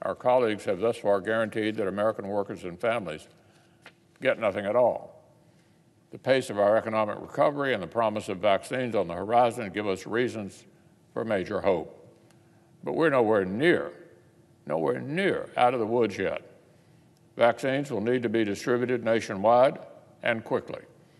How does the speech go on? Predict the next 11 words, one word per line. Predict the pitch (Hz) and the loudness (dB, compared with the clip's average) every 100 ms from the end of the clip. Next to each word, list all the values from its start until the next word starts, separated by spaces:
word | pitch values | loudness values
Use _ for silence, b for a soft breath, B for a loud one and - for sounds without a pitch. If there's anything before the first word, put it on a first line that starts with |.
| b b b | b b b
Republicans' | 104 98 131 120 113 101 92 | -6 0 2 2 2 -4 -8
targeted | - 131 120 113 98 | 0 2 2 -2 -4
proposals | 101 90 123 131 127 123 - | -6 -4 0 0 -2 -6 -8
provided | - 117 117 104 82 | -6 2 4 2 -2
billions | 95 143 143 107 | -2 0 -2 -4
of | 90 | -2
dollars | 101 98 98 - | 2 2 2 -4
to | 87 | -6
make | 98 92 | -6 -2
that | 85 80 | -2 0
happen, | 113 123 120 | 0 2 -2